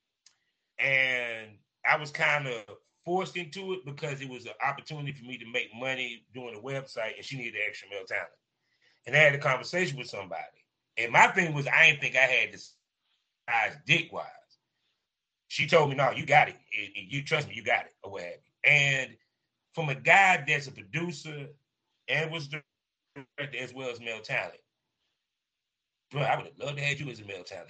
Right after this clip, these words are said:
You know how many girls I would have got coming to North Carolina, would have broke their neck to come to North Carolina to shoot with your ass,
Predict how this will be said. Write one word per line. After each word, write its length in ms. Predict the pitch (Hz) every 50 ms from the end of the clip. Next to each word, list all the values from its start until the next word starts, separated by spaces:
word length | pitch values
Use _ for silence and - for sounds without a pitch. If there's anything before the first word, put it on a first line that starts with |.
| - - -
You 160 | 107 143 170
know 40 | 175 151
how 60 | 147
many 140 | 131 113 95
girls 300 | - - 120 143 143 143
I 20 | 135
would 100 | 135 117
have 100 | 110 101
got 240 | 127 139 131 - -
coming 200 | 151 147 143 123
to 100 | 107 104
North 240 | 135 143 143 139
Carolina, 380 | - 143 135 139 143 135 135 131
would 100 | 127 113 98
have 140 | - - -
broke 300 | - 165 196 233 247 - -
their 140 | 233 226 220
neck 220 | 233 247 233 -
to 60 | 233
come 180 | 170 220 247 247
to 40 | 247
North 180 | 247 247 233 -
Carolina 300 | - 254 262 254 247 240
to 60 | 247 220
shoot 200 | - 285 285 240
with 140 | 262 269 -
your 160 | 302 285 294 311
ass, 220 | 320 320 311 294